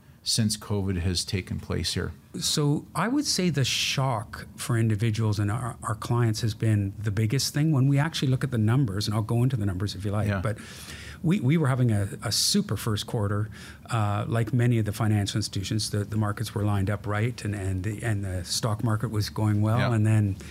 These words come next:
Speaker 2: boom, it happened. And what that's meant is we've almost gone to a ca-,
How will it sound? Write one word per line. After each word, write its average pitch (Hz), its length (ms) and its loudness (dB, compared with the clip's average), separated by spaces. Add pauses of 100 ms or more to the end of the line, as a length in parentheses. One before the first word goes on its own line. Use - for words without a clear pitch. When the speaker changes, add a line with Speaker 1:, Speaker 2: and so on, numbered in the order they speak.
(300)
Speaker 2:
boom, 123 260 4
it 98 80 0
happened. 107 560 0
And 107 480 2 (140)
what 202 200 0
that's 156 300 0
meant 139 340 4
is 110 140 -2
we've 120 140 2
almost 131 300 2
gone 120 240 4
to 110 380 2
a 110 80 -8
ca-, - 280 -6